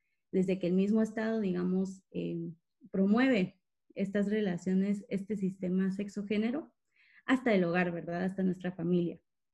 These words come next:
Y cruza la clase, cruza la etnia, cruza la edad y otros. O sea, no importa si eres de una clase baja, de una clase alta, el sistema sexo-género, eh, está en todas partes y es una de las principales causas de la opresión de las mujeres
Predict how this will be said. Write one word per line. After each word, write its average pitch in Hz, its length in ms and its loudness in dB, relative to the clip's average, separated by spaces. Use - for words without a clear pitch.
Y 202 160 0
cruza 208 600 0
la 180 240 -2
clase, 262 540 0
cruza 196 380 0
la 175 220 0
etnia, 262 360 2
cruza 202 280 -4
la 175 120 -2
edad 214 300 -2
y 180 100 -2
otros. 180 300 -4
O 185 60 -4
sea, 185 160 0
no 196 100 2
importa 220 420 -2
si 208 140 -4
eres 185 220 -2
de 175 80 -6
una 175 220 -4
clase 180 300 -8
baja, 190 360 -6
de 185 100 2
una 185 220 2
clase 180 320 -8
alta, 190 360 -4
el 202 140 -4
sistema 202 440 -2
sexo-género, 226 800 -2
eh, 180 320 -4
está 214 260 0
en 226 100 4
todas 208 300 2
partes 185 380 -4
y 202 140 2
es 202 200 4
una 220 400 2
de 214 100 2
las 185 200 0
principales 185 640 -2
causas 220 380 0
de 240 80 0
la 190 280 -2
opresión 185 520 -2
de 180 80 0
las 180 240 -4
mujeres 180 480 -4